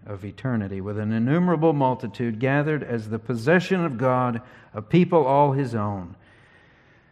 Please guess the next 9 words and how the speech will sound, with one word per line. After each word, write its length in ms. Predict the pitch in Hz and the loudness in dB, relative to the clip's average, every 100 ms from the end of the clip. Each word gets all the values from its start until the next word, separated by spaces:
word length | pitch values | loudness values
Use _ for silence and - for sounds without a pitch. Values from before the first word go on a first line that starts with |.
| _ _ _ | _ _ _
So 260 | - 160 | 2 4
who 300 | 156 226 254 | 6 4 6
else 420 | 208 170 127 117 147 | 6 4 4 -2 0
other 320 | 151 147 131 | 0 2 0
than 520 | 113 113 110 110 98 | 0 -2 -2 -4 -6
the 80 | 110 | -8
descendant 600 | 104 117 - 160 135 113 | -6 -4 -2 0 0 0
of 140 | 104 | -2
David 480 | 101 117 107 90 87 | -2 -2 -2 -6 -12